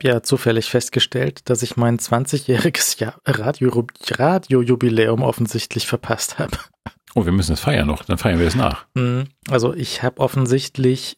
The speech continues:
Speaker 1: äh, ungefähr mit nine eleven dort angefangen. Zweitausendeins.
Speaker 2: Mhm.
Speaker 1: Oh, ich weiß nicht mehr genau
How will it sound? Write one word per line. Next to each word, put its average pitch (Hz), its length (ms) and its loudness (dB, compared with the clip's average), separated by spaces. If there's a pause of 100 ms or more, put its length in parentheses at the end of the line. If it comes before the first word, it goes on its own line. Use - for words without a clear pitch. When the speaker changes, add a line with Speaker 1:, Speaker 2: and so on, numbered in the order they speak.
(140)
Speaker 1:
äh, 113 320 4
ungefähr 139 500 2
mit 131 180 0
nine 127 220 4
eleven 120 360 2
dort 107 180 0
angefangen. 104 540 -2 (580)
Zweitausendeins. 110 720 0 (1800)
Speaker 2:
Mhm. 76 460 -4
Speaker 1:
Oh, 120 540 4
ich - 160 -4
weiß 139 180 0
nicht 147 140 2
mehr 139 140 2
genau 120 420 2